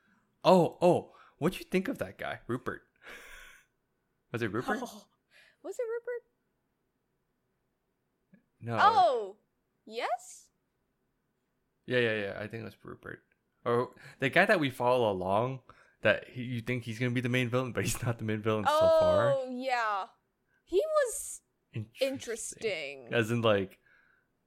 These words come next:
Speaker 1: they're definitely grooming or setting him up because they just, he was, he seemed creepy. He
Speaker 2: He
Speaker 1: gave me
Speaker 2: was
Speaker 1: creepy
Speaker 2: creepy.
Speaker 1: vibes already.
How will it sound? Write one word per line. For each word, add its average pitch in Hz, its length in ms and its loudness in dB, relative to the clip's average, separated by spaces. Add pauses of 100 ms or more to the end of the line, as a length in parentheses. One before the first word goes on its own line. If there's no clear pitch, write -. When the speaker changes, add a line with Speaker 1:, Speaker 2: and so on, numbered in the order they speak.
(280)
Speaker 1:
they're 107 180 -4
definitely 113 460 0
grooming 107 500 -4
or 101 100 -2
setting 101 280 -4
him 101 280 -2
up 104 300 0 (300)
because 117 260 -2
they 107 120 2
just, 98 280 -8 (580)
he 131 200 0
was, 131 140 -2 (200)
he 165 120 0
seemed 180 240 2
creepy. 151 500 -2 (640)
He 247 220 -4
Speaker 2:
He 277 40 2
Speaker 1:
gave 311 160 4
me 311 60 2
Speaker 2:
was 294 100 -2
Speaker 1:
creepy 143 300 -4
Speaker 2:
creepy. 123 40 2
Speaker 1:
vibes 123 240 2
already. 110 540 -4